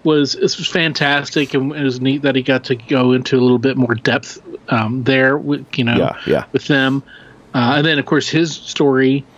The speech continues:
Speaker 1: um, as a kid about seeing the U F O. But I tell you what I really, I really liked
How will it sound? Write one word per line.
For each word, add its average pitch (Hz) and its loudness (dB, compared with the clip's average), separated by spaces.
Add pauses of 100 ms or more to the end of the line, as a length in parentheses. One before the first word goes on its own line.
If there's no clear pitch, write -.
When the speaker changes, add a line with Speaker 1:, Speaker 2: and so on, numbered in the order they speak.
(960)
Speaker 1:
um, 123 2
as 131 2
a 117 -6
kid 160 0
about 135 -4
seeing 151 0
the 143 2
U 135 6
F 127 -2
O. 135 2 (840)
But 151 0
I 180 0
tell 254 2 (120)
you 180 4
what 175 2
I 190 0
really, 156 2
I 156 -2
really 151 2
liked 123 -2